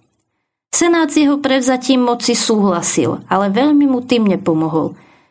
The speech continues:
Keďže štátna pokladnica bola prázdna, nemohol splniť to, čo vojakom slúbil,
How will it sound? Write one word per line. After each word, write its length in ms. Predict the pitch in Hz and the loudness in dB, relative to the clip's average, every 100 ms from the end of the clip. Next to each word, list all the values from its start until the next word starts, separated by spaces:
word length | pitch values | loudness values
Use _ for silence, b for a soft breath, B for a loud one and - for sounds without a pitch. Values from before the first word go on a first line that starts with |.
| b | b
Keďže 240 | 190 180 180 | -2 0 -2
štátna 480 | - 208 208 220 | 0 -2 0 -2
pokladnica 720 | 202 196 196 196 196 196 196 185 | -2 -2 0 0 0 0 0 0
bola 240 | 185 147 | -2 -2
prázdna, 720 | - 202 220 226 254 254 - | -2 -2 0 0 0 -2 -4
nemohol 400 | 240 277 277 262 | 0 0 2 0
splniť 560 | 247 - 208 180 - - | -2 -2 0 0 -2 -2
to, 80 | 180 | -2
čo 240 | 185 196 | 0 0
vojakom 400 | 190 175 175 156 | 0 -2 -4 -4
slúbil, 640 | - - 170 180 202 214 | -2 -2 0 0 0 -2